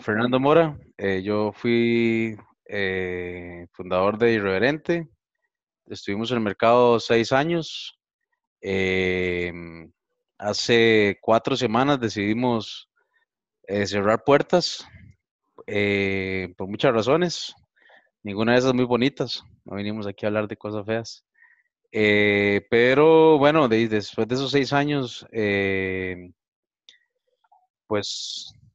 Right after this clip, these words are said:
me llevo muchas cosas, buenos amigos, aprendí muchísimo y sobre todo, eh,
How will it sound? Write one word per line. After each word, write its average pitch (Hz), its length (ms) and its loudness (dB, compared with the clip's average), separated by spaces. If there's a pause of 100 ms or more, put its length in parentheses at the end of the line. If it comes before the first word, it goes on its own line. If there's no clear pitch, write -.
me 107 180 -6
llevo 113 200 4
muchas 131 260 -2
cosas, 151 760 2 (240)
buenos 107 260 -6
amigos, 117 580 -2 (100)
aprendí 101 320 -8
muchísimo 117 640 -2 (560)
y 101 440 -4
sobre 95 280 -4
todo, 110 800 4 (920)
eh, 101 800 0